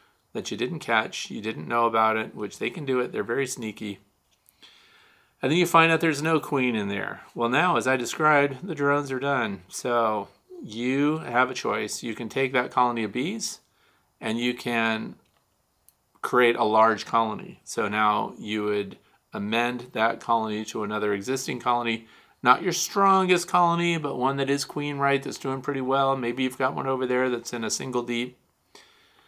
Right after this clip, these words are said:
And, uh, you can put this one on top of that one,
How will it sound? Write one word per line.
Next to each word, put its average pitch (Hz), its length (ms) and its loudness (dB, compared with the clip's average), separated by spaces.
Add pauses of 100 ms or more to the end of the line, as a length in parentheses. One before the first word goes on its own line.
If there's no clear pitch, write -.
(280)
And, 113 180 0
uh, 113 100 6
you 123 180 0
can 123 140 -2
put 127 180 0
this 117 200 2
one 117 100 0
on 110 140 2
top 104 280 2
of 104 80 -6
that 104 280 -8
one, - 160 -14